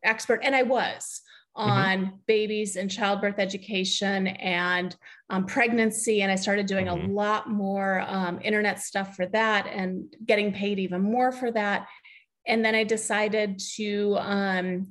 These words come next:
Speaker 1: write the Dad's Playbook to Labor and Birth.
Speaker 2: Okay.
Speaker 1: So,
Speaker 2: Now, I,
Speaker 1: yeah.
Speaker 2: let me, let me back you up just a little bit there.
Speaker 1: Mm-hmm.
Speaker 2: So did you find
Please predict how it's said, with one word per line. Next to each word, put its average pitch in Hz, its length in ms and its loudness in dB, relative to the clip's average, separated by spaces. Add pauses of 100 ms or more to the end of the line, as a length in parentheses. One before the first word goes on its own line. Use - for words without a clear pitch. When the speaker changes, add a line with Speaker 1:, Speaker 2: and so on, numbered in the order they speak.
Speaker 1:
write 196 300 2
the 208 60 0
Dad's 190 320 -2
Playbook 208 420 -2
to 233 100 -8
Labor 214 260 0
and 247 100 -4
Birth. 311 380 -2 (520)
Speaker 2:
Okay. - 400 -10 (480)
Speaker 1:
So, 180 340 0
Speaker 2:
Now, 143 240 2
I, 131 160 2
Speaker 1:
yeah. 403 140 4
Speaker 2:
let - 80 6
me, 135 260 2
let 131 120 -2
me 123 80 2
back 113 260 2
you 113 80 4
up 107 100 0
just - 200 -6
a 107 40 -4
little 101 160 2
bit 123 180 4
there. 95 180 6
Speaker 1:
Mm-hmm. 90 160 2
Speaker 2:
So 107 460 6 (480)
did 120 260 2
you 123 120 6
find 160 680 -2